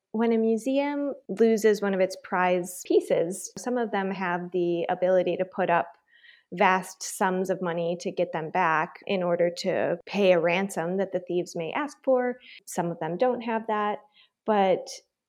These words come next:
if you do have that kind of money, let's say that you steal a work of art that's worth thirty million dollars in the art market, and you're asking for a ransom that's thirty thousand dollars. So, you know, it's a small fraction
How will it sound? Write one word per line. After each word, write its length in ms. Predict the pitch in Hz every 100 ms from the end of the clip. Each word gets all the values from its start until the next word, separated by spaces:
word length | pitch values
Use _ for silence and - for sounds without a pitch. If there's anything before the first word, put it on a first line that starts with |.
| _
if 180 | - 320 - 508
you 220 | 359 226
do 300 | - 262 277
have 320 | 277 208 175 165
that 180 | 170
kind 180 | - 175
of 60 | 165
money, 240 | 160 175
let's 320 | - 285 -
say 300 | - 294 285 254
that 120 | -
you 260 | 214 226 226
steal 880 | - - - - 226 214 214 208 -
a 80 | 190
work 240 | 196 190
of 80 | 185
art 200 | 170 165
that's 240 | 170 170
worth 320 | 175 160 165 -
thirty 360 | 233 226 214
million 440 | 202 185 185 175 170
dollars 600 | 82 69 92 92 - -
in 120 | 202
the 140 | 175 -
art 200 | 131 -
market, 540 | - - - 190 - - - - -
and 160 | 202 202
you're 220 | 240 240
asking 560 | - 208 202 202 196 196
for 220 | 196 185
a 40 |
ransom 680 | 180 165 185 - 175 175 175
that's 460 | 170 147 - - - _ _ -
thirty 300 | 160 170 208
thousand 380 | 320 320 - 101
dollars. 480 | 90 52 53 - -
So, 60 |
you 140 | 214 220
know, 120 | 214
it's 160 | 208
a 40 | 214
small 840 | - - - 233 240 240 240 240
fraction 1000 | 240 - 202 180 175 - 147 147 156 202